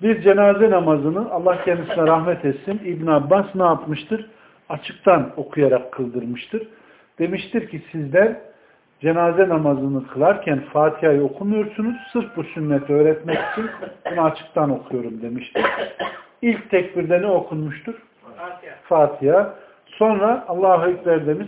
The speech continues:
Speaker 1: "Salli barik." Sonra "Allahu Ekber" demiş, meyyite dua. Sonra "Allahu Ekber" demiş ve sağa ne yapmıştır? Selam vermiştir.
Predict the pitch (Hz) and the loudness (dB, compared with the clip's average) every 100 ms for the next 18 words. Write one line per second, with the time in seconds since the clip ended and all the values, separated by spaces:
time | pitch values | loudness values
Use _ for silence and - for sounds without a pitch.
0 | - 160 147 127 123 131 160 - - 139 | -4 -2 0 -2 0 2 0 -2 -8 -14
1 | 131 - - 220 180 175 185 180 156 160 | -14 -4 2 2 6 4 8 6 6 2
2 | 151 - 151 123 143 226 - 180 175 151 | 0 2 2 2 -2 -4 -8 -4 0 0
3 | 135 135 131 170 180 220 220 - - _ | -2 -4 -4 4 6 4 0 -14 -20 _
4 | - 220 180 185 196 175 160 - 143 135 | 4 4 6 6 8 6 4 -2 0 0
5 | 143 254 - 175 - 156 135 175 151 - | -2 -6 -8 -12 -6 -4 -2 0 0 0
6 | 135 - 233 240 - _ _ _ - 165 | -6 -10 -10 -10 -14 _ _ _ 2 4
7 | 156 131 123 117 123 - 233 | 4 2 -2 -4 -10 -12 -14